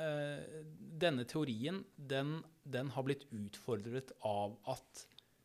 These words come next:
eh, behandling med rituximab er effektiv behandling ved I G fire sykdom. Og rituximab, det den gjør, er jo å binde til B-celler og tvinge dem til å gjennomgå apoptose, basically.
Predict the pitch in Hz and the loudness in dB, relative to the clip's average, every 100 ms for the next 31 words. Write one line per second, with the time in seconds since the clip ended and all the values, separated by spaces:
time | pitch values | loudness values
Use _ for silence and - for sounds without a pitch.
0 | - - 117 117 - 135 131 127 113 101 | -20 -10 -8 -8 -8 -4 -2 0 0 0
1 | 120 120 117 - - - 117 131 - - | 4 4 2 -2 -6 0 0 0 -2 -14
2 | - - _ - - 127 - - 110 113 | -20 -20 _ -8 2 2 2 -4 -4 -4
3 | 113 110 120 110 98 104 92 98 98 98 | -4 -2 0 0 0 -4 -6 -10 -10 -10
4 | 98 - 95 82 - _ _ - 127 120 | -10 -10 -12 -16 -20 _ _ -4 -2 -2
5 | 120 135 165 180 131 117 117 117 151 104 | 0 2 2 2 0 2 2 4 2 2
6 | 104 104 107 107 92 90 104 98 101 - | 0 -2 0 0 -2 -4 -6 -6 -8 -14
7 | - 107 101 98 107 117 233 - - 127 | -14 -4 -2 -2 -2 0 0 -2 -4 2
8 | 113 110 117 - - 101 92 92 - 98 | 4 2 -2 -6 -4 -2 -2 -6 -4 -2
9 | 98 98 92 90 90 113 - 95 - 85 | -2 -2 -4 -6 -2 -2 -2 -8 -8 -8
10 | 82 - - | -10 -10 -12